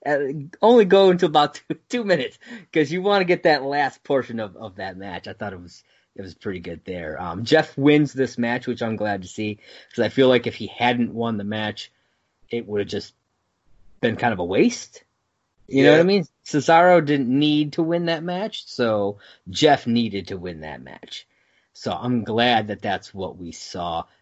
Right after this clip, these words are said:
Speaker 1: during this. So, John, you'll definitely have to go back and, and, and watch it and let me know your thoughts on
Speaker 2: Well,
Speaker 1: the
Speaker 2: especially
Speaker 1: actual
Speaker 2: being a
Speaker 1: match.
Speaker 2: Jeff Hardy fan.
Speaker 1: Yeah.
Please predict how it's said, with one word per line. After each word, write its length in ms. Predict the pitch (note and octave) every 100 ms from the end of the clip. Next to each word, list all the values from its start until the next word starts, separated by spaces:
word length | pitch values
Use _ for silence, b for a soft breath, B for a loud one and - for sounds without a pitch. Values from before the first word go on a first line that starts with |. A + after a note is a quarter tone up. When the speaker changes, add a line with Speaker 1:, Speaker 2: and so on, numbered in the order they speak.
| _
Speaker 1:
during 320 | - F2+ D#2+ E2+
this. 220 | F2 -
So, 100 | F2+
John, 320 | F2+ C#3 C3+
you'll 160 | C#3 C#3
definitely 300 | D3 - D3+
have 80 |
to 80 | C3
go 80 | B2+
back 260 | A#2 A2 A#2
and, 140 | A2
and, 300 | G#2+ A2 G#2
and 160 | G2+ G#2
watch 260 | G#2 A2
it 140 | - -
and 100 | A#2+
let 100 | B2+
me 120 | A#2
know 140 | A2+
your 120 | G#2+ F#2+
thoughts 300 | G#2+ F#2+ -
on 60 |
Speaker 2:
Well, 60 | D3+
Speaker 1:
the 60 |
Speaker 2:
especially 360 | - F#3 F#3+ E3+
Speaker 1:
actual 20 |
Speaker 2:
being 140 | E3+ D#3
a 20 |
Speaker 1:
match. 80 | C3
Speaker 2:
Jeff 200 | C#3 B2+
Hardy 260 | C3+ B2+
fan. 340 | G#2 A2+ G#2 G2+ _ _ _ _ _
Speaker 1:
Yeah. 240 | - -